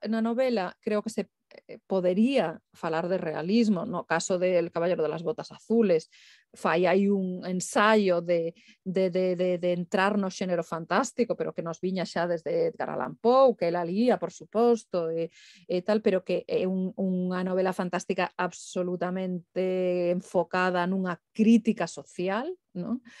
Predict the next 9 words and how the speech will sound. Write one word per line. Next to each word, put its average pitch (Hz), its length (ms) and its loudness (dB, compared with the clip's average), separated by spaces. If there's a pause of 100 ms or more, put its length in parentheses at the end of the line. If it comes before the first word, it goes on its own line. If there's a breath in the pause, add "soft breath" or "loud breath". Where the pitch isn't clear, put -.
(420 loud breath)
E, 208 680 6
e, 208 140 4 (420)
e 202 120 -2
no 202 160 -4
caso 247 280 -4
do, 247 640 0
da, 214 520 0
da 208 120 0
poesía, 277 600 -4